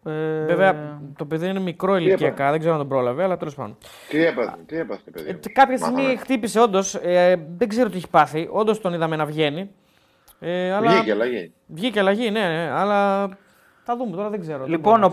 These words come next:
Speaker 1: Παναθηναϊκός συνεχίζει και παίζεται στο μακροχρόνιο για νικητής διοργάνωσης των Στοίχημαν ως τέταρτο φαβορί, πίσω από τον Ολυμπιακό, τον παοκ και την αεκ.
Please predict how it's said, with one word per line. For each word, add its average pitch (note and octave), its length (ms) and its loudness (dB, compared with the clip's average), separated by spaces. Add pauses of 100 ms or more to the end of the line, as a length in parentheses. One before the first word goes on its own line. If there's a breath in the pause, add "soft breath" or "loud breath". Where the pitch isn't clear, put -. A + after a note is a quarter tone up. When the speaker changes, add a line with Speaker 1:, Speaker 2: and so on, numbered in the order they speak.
Speaker 1:
Παναθηναϊκός E3+ 460 2
συνεχίζει G#3+ 640 0
και G#3+ 100 2
παίζεται G3 400 2
στο F3+ 160 -2
μακροχρόνιο E3+ 840 2
για D3 220 2
νικητής D3+ 380 -4
διοργάνωσης E3+ 680 4
των C#3+ 100 -10
Στοίχημαν C#3+ 680 -6
ως F3+ 400 2
τέταρτο F#3+ 460 2
φαβορί, B2 580 -4 (480 soft breath)
πίσω F3+ 220 -2
από E3 100 -2
τον D3+ 100 -2
Ολυμπιακό, C3 460 -2
τον C#3+ 120 -4
παοκ C#3+ 180 2
και C#3 100 -8
την B2 160 -8
αεκ. D3+ 160 -2